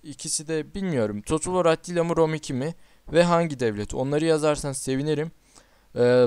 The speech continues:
bundan sonra gelecek videoda da anket hazırlayacağım. Sonra anketin oylamasına göre yeni seriler başlayacak, bitecek falan filan. Yani durum bu. Yani şu anda özet geçiyorum. Crusader Kings ikide devlet ismi,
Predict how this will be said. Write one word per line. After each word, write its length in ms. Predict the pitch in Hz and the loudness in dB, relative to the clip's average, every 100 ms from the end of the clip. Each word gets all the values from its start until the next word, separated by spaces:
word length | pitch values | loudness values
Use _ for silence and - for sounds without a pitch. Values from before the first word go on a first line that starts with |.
| 117 | 2
bundan 280 | 147 160 170 | 0 2 2
sonra 280 | - 175 175 | 2 0 2
gelecek 440 | 160 156 156 156 | 2 2 -2 -8
videoda 320 | 156 156 156 | -8 -6 -4
da 80 | 160 | -2
anket 320 | 156 151 160 | -2 -4 -4
hazırlayacağım. 540 | 139 123 123 123 156 151 | -4 -4 -6 -4 -4 -4
Sonra 220 | 151 147 | -4 -2
anketin 460 | 147 143 139 139 | -4 -6 -10 -10
oylamasına 520 | 131 143 147 131 - 120 | -4 -2 0 -2 -4 -6
göre 220 | 131 151 | -4 -4
yeni 260 | 139 135 | -4 -4
seriler 520 | 120 117 110 120 135 117 | -4 -6 -4 -2 0 0
başlayacak, 580 | 117 113 101 123 120 | -2 -4 -6 -6 -6
bitecek 360 | 113 - 120 120 | -10 -10 -10 -10
falan 320 | - 110 107 | -6 -6 -6
filan. 240 | 101 98 95 - _ _ - _ _ - | -10 -14 -14 -20 _ _ -20 _ _ -6
Yani 360 | 123 123 123 - 180 | -2 -2 -4 -10 -8
durum 300 | 151 165 156 | 0 2 2
bu. 240 | 151 170 - _ _ _ _ _ _ | -2 -4 -10 _ _ _ _ _ _
Yani 300 | 123 120 131 - _ _ - - - | -6 -6 -6 -14 _ _ -20 -20 -18
şu 260 | - - 156 | -6 2 2
anda 200 | 170 180 | 2 0
özet 320 | 160 170 - | 0 -2 -2
geçiyorum. 420 | 139 - 151 170 | -6 -2 -4 0
Crusader 480 | - 160 180 165 156 | -2 0 -2 -4 -6
Kings 240 | 170 156 | -8 -10
ikide 320 | 156 156 151 | -10 -6 -2
devlet 360 | 143 151 147 139 | 0 0 -2 -6
ismi, 360 | 117 127 143 | -8 -6 -6